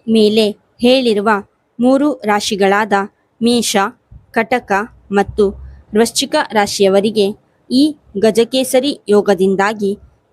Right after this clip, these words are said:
ಇವರ ಜೀವನದಲ್ಲಿ ಅಪಾರ ಪ್ರಮಾಣದ ಸುಖ, ಶಾಂತಿ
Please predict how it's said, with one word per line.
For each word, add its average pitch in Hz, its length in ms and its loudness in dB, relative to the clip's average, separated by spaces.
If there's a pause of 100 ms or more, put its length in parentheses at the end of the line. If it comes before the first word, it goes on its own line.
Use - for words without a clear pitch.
ಇವರ 214 280 2 (340)
ಜೀವನದಲ್ಲಿ 214 880 0 (360)
ಅಪಾರ 254 440 -2
ಪ್ರಮಾಣದ 196 640 -2 (360)
ಸುಖ, 254 340 -4 (380)
ಶಾಂತಿ 226 640 -2